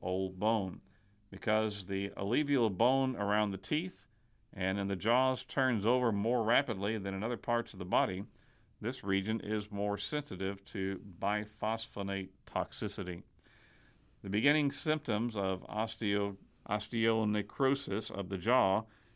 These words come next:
included toothaches, swollen gums, loose teeth, and abscess around the infection. Teeth fall out, the bone under the non-healing gum tissue becomes exposed, and the affected bones glow in the dark.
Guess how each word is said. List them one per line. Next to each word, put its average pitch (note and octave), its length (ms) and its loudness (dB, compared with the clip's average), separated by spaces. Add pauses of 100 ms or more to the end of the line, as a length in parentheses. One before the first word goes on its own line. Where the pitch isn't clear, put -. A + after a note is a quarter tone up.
(120)
included G2+ 460 0
toothaches, C#3+ 640 0 (140)
swollen C3+ 560 0
gums, A2+ 560 0
loose A2+ 400 -2
teeth, A#2 480 -2 (180)
and G2 100 0
abscess G#2+ 640 0 (100)
around G#2 380 2
the G#2 120 0
infection. A2+ 600 -4 (640)
Teeth B2+ 260 0
fall A#2 320 6
out, C#3 280 4 (400)
the F#2+ 80 -6
bone A#2 480 2
under A2 280 -2
the G#2 260 -2
non-healing B2 800 0
gum C3 260 0
tissue A#2 420 -4
becomes F#2 460 -6
exposed, D#3 640 0 (580)
and A#2 260 2
the B2 80 2
affected A2 460 0
bones G2 360 0
glow G#2 420 0
in G#2 60 -2
the G2+ 80 -2
dark. G#2 420 2